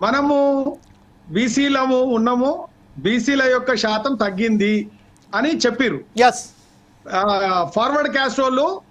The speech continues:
Speaker 1: ఒక ఎనిమిది శాతం పెంచుకున్నారు, పదిహేను శాతం చిల్లర వాళ్ళు అయ్యారు.
Speaker 2: అది ఎట్లయిందని
Speaker 1: అంటే నేను
Speaker 2: చెప్పలేదు
Speaker 1: ఏమంటున్నా
Speaker 2: కదా, ఎవరు వచ్చారని.
Speaker 1: ఒక విషయం, రెండు వేల పద్నాలుగు నుంచి బీసీలు పిల్లలంగానే లేదు, సంసారాలు చేయలేదు, పెళ్లిళ్ళు కాలేదు,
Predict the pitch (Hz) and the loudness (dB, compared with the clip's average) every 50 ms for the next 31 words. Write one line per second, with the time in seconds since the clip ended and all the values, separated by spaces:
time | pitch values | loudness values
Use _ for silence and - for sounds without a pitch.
0 | - 214 202 269 262 247 247 254 254 262 294 247 - 254 254 254 294 269 233 240 | -8 -4 -2 0 2 2 2 2 2 2 0 0 0 0 -2 0 0 0 0 0
1 | 247 240 240 - 269 254 247 247 240 240 254 285 240 254 247 247 247 254 240 208 | 0 -2 -2 -2 -4 -2 -2 -2 -2 -2 -2 -2 -2 -2 -2 0 0 0 0 0
2 | 240 240 226 240 226 220 226 220 233 247 262 247 226 220 196 190 196 175 143 160 | 0 0 -2 -2 -2 -2 -2 -2 0 0 0 0 0 0 2 0 0 0 -4 -6
3 | - - - 254 277 262 262 262 - 330 339 349 349 349 330 330 339 330 269 294 | -4 -2 0 2 4 4 4 4 4 4 4 4 4 4 4 4 4 4 4 4
4 | 269 254 311 302 294 277 262 247 233 262 277 247 220 233 247 277 294 302 294 - | 4 6 6 6 8 8 6 6 4 4 4 4 6 6 6 6 6 4 4 2
5 | 311 277 269 247 220 196 175 - 349 339 330 339 - 339 311 214 175 - - - | 2 4 4 4 2 2 0 0 0 0 0 0 0 0 -2 -2 -4 -8 -12 -20
6 | _ _ _ _ _ _ - 180 226 269 294 302 330 320 311 311 302 311 - 277 | _ _ _ _ _ _ -4 -2 0 0 2 2 2 2 2 2 0 0 0 -2
7 | 277 277 226 233 294 294 302 302 285 285 285 285 277 - 269 254 220 214 226 269 | -2 -2 -2 -2 -2 0 0 0 0 0 0 0 0 0 -2 -2 -2 -2 -2 -2
8 | 349 349 - - _ _ - - 131 143 220 262 214 294 311 294 226 214 220 214 | -4 -6 -10 -18 _ _ -20 -10 -4 -2 -2 0 0 0 0 0 0 0 0 0
9 | 240 262 269 285 285 285 285 294 294 294 294 302 302 311 339 - - - _ _ | 0 0 0 0 0 0 0 0 0 0 2 2 2 0 0 -2 -4 -10 _ _
10 | _ _ _ _ - - - - 180 185 208 220 214 226 285 285 294 302 285 294 | _ _ _ _ -20 -20 -8 -6 -4 -2 0 0 0 0 0 0 0 0 0 0
11 | 294 294 294 294 302 302 302 311 330 370 370 - - _ _ _ _ _ - 190 | 0 0 0 0 0 0 0 -2 -2 -4 -6 -8 -18 _ _ _ _ _ -4 -2
12 | 226 233 240 285 294 294 294 294 294 294 294 302 302 302 302 311 320 330 349 349 | 0 0 0 0 0 0 0 0 0 0 0 0 0 0 0 0 0 0 -2 -4
13 | - | -6